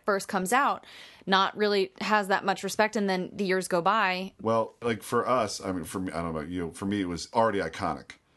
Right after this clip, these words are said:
Speaker 2: For a movie whose trailer featured nothing but the blood elevator,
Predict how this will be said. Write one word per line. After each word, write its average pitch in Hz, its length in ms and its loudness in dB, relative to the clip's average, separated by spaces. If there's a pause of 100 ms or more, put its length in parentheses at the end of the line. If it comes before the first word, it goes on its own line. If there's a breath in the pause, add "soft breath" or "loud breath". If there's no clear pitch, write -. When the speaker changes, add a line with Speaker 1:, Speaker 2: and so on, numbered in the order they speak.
(180)
Speaker 2:
For 113 140 0
a 117 40 4
movie 131 300 2
whose 110 280 -4
trailer 101 600 0 (180)
featured 98 360 -2
nothing 98 280 0
but 87 100 -4
the 82 60 -8
blood 92 220 2
elevator, 76 580 -4